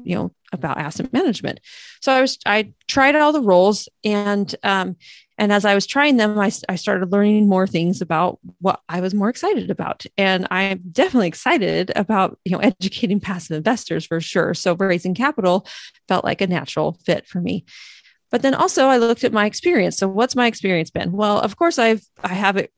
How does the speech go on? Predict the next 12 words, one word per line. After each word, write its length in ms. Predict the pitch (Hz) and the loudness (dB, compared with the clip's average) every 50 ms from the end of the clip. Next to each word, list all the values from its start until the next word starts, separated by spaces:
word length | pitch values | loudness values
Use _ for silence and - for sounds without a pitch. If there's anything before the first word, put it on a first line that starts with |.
| 196 185 170 | -14 -6 -2
great 240 | - 208 190 202 | 2 2 4 2
experience 440 | 247 233 - - - 180 185 226 196 | 2 0 -4 -2 0 2 2 2 2
in 80 | 202 190 | 2 2
acquisitions 680 | 180 - - - 175 185 180 - - 247 277 269 - - | 2 2 2 2 2 2 2 2 4 4 4 2 2 -2
and 140 | - 190 202 | -2 0 0
I 60 | 202 | 0
have 160 | 190 196 190 | 0 -2 -2
great 160 | - 190 190 190 | -2 -2 -2 -2
experience 420 | 196 - - 190 175 196 190 - | -2 -4 -2 -2 0 0 0 -2
in 120 | 202 180 - | -4 -2 -2
asset 360 | 190 180 175 - - 185 180 | -2 -2 -2 -4 -6 -6 -4
management. 520 | 180 170 165 165 160 190 226 302 - - | -4 -4 -4 -2 -2 0 -2 -2 -2 -6